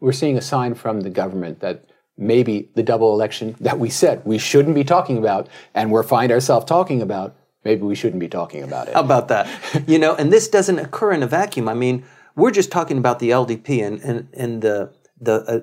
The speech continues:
Speaker 2: tremendous focus that the press is putting on them and trying to pick things up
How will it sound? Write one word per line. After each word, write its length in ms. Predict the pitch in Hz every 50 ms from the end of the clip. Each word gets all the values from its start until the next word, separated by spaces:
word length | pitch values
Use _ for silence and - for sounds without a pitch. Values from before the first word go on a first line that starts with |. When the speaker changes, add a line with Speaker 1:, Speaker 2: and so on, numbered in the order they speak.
| - -
Speaker 2:
tremendous 420 | - 139 143 170 175 151 135 135
focus 460 | - - 156 151 147 147 165 - -
that 160 | - - -
the 80 | - -
press 340 | - - 139 127 127 - -
is 80 | 117
putting 320 | - - - 139 131 127 120
on 140 | 117 117 113
them 180 | 110 104 104
and 160 | 98 98 95
trying 220 | - - 143 131 -
to 60 | - - _ _
pick 240 | - 208 202 - -
things 240 | 175 151 139 135
up 280 | 143 127 123 - -